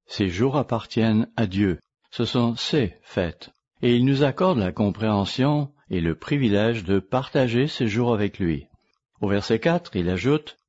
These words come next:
Voici les fêtes de l'Éternel, les saintes convocations que vous publierez à leur temps fixé. »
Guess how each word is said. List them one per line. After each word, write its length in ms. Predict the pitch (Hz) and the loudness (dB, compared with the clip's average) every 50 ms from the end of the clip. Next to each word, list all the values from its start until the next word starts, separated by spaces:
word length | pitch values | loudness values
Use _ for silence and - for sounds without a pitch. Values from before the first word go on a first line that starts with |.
| _ _ _ _ _ _ _ - | _ _ _ _ _ _ _ -10
Voici 480 | 117 101 120 156 165 - - 165 143 110 | -4 -2 0 0 0 0 0 0 2 2
les 160 | 95 90 87 | 2 0 0
fêtes 400 | - - 131 127 127 - - 82 | 0 0 0 0 0 -2 -6 -10
de 200 | 80 85 101 110 | -6 -2 -2 0
l'Éternel, 920 | 113 120 113 - 117 110 107 101 104 101 98 90 80 69 65 64 - - _ _ - | 0 -2 -2 -2 -2 0 0 0 0 0 -2 -2 -4 -6 -8 -10 -14 -18 _ _ -4
les 160 | 98 98 92 | -2 -2 -2
saintes 440 | - - - 131 139 147 160 - - | -2 -2 0 0 0 0 0 -2 -4
convocations 920 | - 135 131 117 113 110 - - 95 92 - - 107 104 110 123 139 151 - _ _ _ - | -2 -2 0 0 0 0 0 -2 -2 -2 -2 -2 0 0 0 0 -2 -4 -6 _ _ _ -2
que 260 | - 123 120 120 113 - | 0 2 2 0 0 -2
vous 240 | - 107 110 113 110 | -4 -2 0 0 0
publierez 720 | - _ - 160 165 143 135 123 113 104 101 110 117 123 - | -2 _ -2 0 0 2 2 2 2 2 2 0 0 0 -2
à 120 | - 104 95 | -2 -2 -2
leur 220 | 92 90 - - | -2 -4 -4 -4
temps 200 | - 123 120 120 | -2 -2 -2 -2
fixé. » 640 | - - - 120 - - - 101 85 71 - _ | -2 -4 -6 -6 -6 -4 -2 -2 -2 -2 -4 _